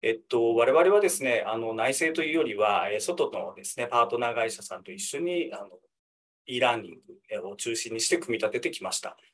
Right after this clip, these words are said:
それと、えー、外部の認定試験も受けてですね、それで初級、中級、上級のサー、サーティフィケーションを構成するという考え方です。初級はグロービスさんとですね、学び放題を二十二時間勉強しましょうとか、統計検定四級だよっていうふうにして、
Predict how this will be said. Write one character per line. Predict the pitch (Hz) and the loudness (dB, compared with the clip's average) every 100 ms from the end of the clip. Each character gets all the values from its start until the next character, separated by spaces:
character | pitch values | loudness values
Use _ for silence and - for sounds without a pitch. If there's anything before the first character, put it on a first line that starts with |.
| _ | _
そ | - | 0
れ | 135 | 0
と、 | - 165 160 160 - | 4 4 4 2 -6
え | 120 117 | -2 2
ー、 | |
外 | 127 127 | 4 4
部 | 107 | 0
の | 117 131 | 0 0
認 | 117 104 | 0 -4
定 | 101 110 | -2 -2
試 | - | 0
験 | 117 107 | 0 -2
も | 98 | -4
受 | 98 98 | -6 -6
け | 104 | -8
て | - | -10
で | - | -10
す | - 147 | -8 -4
ね、 | 147 151 - - | -2 -4 -8 -10
そ | 165 | -2
れ | 170 | 2
で | 170 | 2
初 | 170 147 | 0 -6
級、 | - 139 | -6 -6
中 | 135 131 | -4 -6
級、 | 127 123 | -6 -2
上 | 117 113 | 0 0
級 | 139 | 0
の | 143 | -2
サ | 127 | 0
ー、 | 113 101 | -2 -2
サ | - 113 | -4 -4
ー | |
テ | 107 | -4
ィ | |
フ | - | -4
ィ | |
ケ | - | -4
ー | |
シ | - 165 | -2 2
ョ | |
ン | 175 | 2
を | |
構 | - 95 | 2 -4
成 | - 90 | -4 -6
す | - | -8
る | - | -14
と | - | -10
い | 143 | -8
う | 147 | -2
考 | 131 | 0
え | 123 117 | 0 -2
方 | - - 85 | -4 -2 -2
で | - | -2
す。 | - - _ _ - - - | -6 -6 _ _ -20 -20 -12
初 | - 208 | -4 2
級 | 196 | 8
は | 202 | 8
グ | 175 | 10
ロ | 196 | 10
ー | 202 | 10
ビ | |
ス | - | 6
さ | 107 | 2
ん | - | 0
と | 92 | -2
で | |
す | 90 98 | -4 -4
ね、 | |
学 | 92 127 151 | -4 0 2
び | 151 | 2
放 | 156 139 | 2 4
題 | 110 | 4
を | - | 0
二 | 127 | -2
十 | 147 98 | -2 -4
二 | 95 | -4
時 | 123 | -4
間 | 135 95 | -2 -4
勉 | - - | -8 -14
強 | - | -8
し | - | -8
ま | - | -6
し | - | -2
ょ | 104 | -2
う | - _ | -2 _
と | - | -2
か、 | 123 113 - - | 0 0 -2 -6
統 | 120 | -2
計 | 117 117 | 2 2
検 | 110 117 110 | 2 -2 -2
定 | 92 | -4
四 | 104 127 | -2 -2
級 | 135 | 0
だ | 135 135 | 4 6
よ | 135 139 | 4 0
っ | |
て | - | -6
い | 135 | -8
う | |
ふ | 135 | -6
う | |
に | 131 | -6
し | 120 | -6
て、 | - 170 | -4 -4